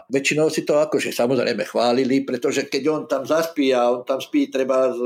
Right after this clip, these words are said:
relaxuje. Ja hovorím, že hlboký spánok, ale taký, také driemkanie a spanie také ľahké, tak keď sa preberie po skončení masáži, tak hovorí, e, väčšinou to povedali, že fú, to bolo perfektné, jak som si dobre pospal, zrelaxoval. Taký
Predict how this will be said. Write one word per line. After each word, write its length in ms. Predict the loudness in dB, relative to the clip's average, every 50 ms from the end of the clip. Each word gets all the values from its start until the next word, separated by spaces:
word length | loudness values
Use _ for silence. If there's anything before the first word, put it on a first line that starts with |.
| 0 2 2
relaxuje. 480 | 2 2 2 0 -2 -6 -8 -6 -4
Ja 160 | 0 0 2
hovorím, 240 | 2 0 0 -2 -2
že 80 | -4 -4
hlboký 400 | -2 -2 -2 -4 -2 -2 -4 -4
spánok, 480 | -2 -2 0 0 0 0 -2 -4 -6 -6 -4
ale 240 | -4 -4 -4 -6 -8
taký, 400 | -12 -10 -6 -4 -2 -2 -2 -2
také 240 | -6 -6 -6 -8 -8
driemkanie 960 | -4 -2 0 0 0 -2 -4 -4 -2 -2 -2 -2 -2 0 2 2 2 0 0
a 80 | -2 -4 -4 -4 -4 -4 -6 -10 -18 _ _
spanie 640 | -20 -20 -10 _ -2 -2 0 0 0 0 0 0 0
také 320 | -2 -2 -2 0 0 0
ľahké, 560 | 0 0 -2 -2 -2 -2 0 2 2 0 0 -2 -6 -12 -14 -16 -16 -18 -20 _ _
tak 320 | -4 -2 -2 -4 -6 -4
keď 160 | -2 -2 -2 -2
sa 280 | -4 -4 -2 -2 -2 0
preberie 480 | 0 0 0 2 2 0 0 -2 -2 -2
po 160 | -2 -2 -2
skončení 400 | 0 0 0 0 0 0 0 0
masáži, 400 | 0 0 0 0 0 0 0 -2
tak 200 | -2 -2 0 0 2
hovorí, 320 | 2 2 4 2 2 2
e, 80 | 0 -2 -2 -2 -2 -2 -2 -2 -2 -2
väčšinou 640 | -2 -2 -2 -4 -4 -2 -2 0 0 0 0 0
to 120 | -2 -4 -2 -2
povedali, 400 | 0 0 0 0 0 0 0 -2
že 80 | -4
fú, 320 | -6 -6 -4 -2 -2 -2 -2
to 80 | -2
bolo 240 | -2 -2 -2 0 0
perfektné, 480 | -2 -2 0 -2 -4 -4 -2 -2 0 0
jak 80 | -2
som 160 | -2 -6 -6
si 160 | -6 -4 -2 -2
dobre 240 | -2 0 0 -2
pospal, 560 | -2 -2 -2 -2 -2 -2 0 0 2 2 2 0
zrelaxoval. 800 | 0 0 2 2 0 0 -2 -2 0 2 2 2 2 0 0 -2
Taký 480 | -4 -4 0 0 0 0 0 -2 -4